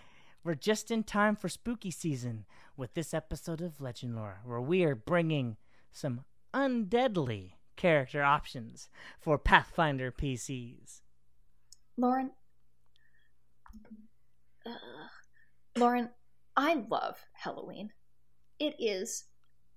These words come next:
Speaker 2: definitely my favorite holiday.
Speaker 1: You seem a Halloween soul.
Speaker 2: Yeah, I am. I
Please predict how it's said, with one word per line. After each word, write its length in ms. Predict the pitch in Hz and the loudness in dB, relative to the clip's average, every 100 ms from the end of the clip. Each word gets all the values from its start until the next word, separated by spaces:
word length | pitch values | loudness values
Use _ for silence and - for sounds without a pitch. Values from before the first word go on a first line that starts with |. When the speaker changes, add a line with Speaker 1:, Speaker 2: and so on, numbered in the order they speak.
| - - - | -16 -12 0
Speaker 2:
definitely 540 | 285 277 240 226 208 | 0 2 0 0 0
my 180 | 190 135 | 0 -2
favorite 380 | - - - - | -2 -4 -6 -8
holiday. 480 | 180 - - 185 - - - - | -8 -8 -8 -10 -12 -20 -20 -10
Speaker 1:
You 160 | 175 240 | -4 -2
seem 300 | - 262 233 | 0 2 4
a 60 | |
Halloween 580 | 202 208 202 190 180 170 | 8 8 10 6 2 0
soul. 500 | - 180 147 107 - - - - - - - | 0 2 2 -2 -12 -20 -20 -20 -20 -14 -6
Speaker 2:
Yeah, 400 | 208 165 147 - | -2 -2 -2 -4
I 300 | 202 185 180 - | -4 -4 -6 -8
am. 260 | 180 170 - | -8 -8 -4
I 300 | 208 214 | -2 0